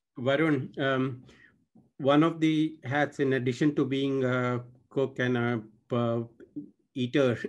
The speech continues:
<laughs> and, uh, and trying to be a professor, I, I mentor a club, an extracurricular activity club in our university called the Food Club, predictably, <laughs> uh, which is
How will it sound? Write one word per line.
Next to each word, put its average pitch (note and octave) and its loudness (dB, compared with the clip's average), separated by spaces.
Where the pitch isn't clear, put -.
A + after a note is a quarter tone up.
<laughs> - -6
and, B2+ 0
uh, - -4
and B2+ -2
trying C3 0
to C3 -2
be B2+ 0
a B2+ 0
professor, C3 -2
I, C#3+ 0
I D3 0
mentor D3 4
a D#3+ 4
club, C#3+ 2
an C3 -2
extracurricular C3+ -2
activity B2+ -2
club B2 -4
in A#2 -2
our A2+ -4
university A#2+ -2
called A2 -4
the G#2+ -4
Food A2+ -2
Club, A2+ -4
predictably, A#2+ -2
<laughs> - -18
uh, C#3 4
which D#3 0
is D#3+ 4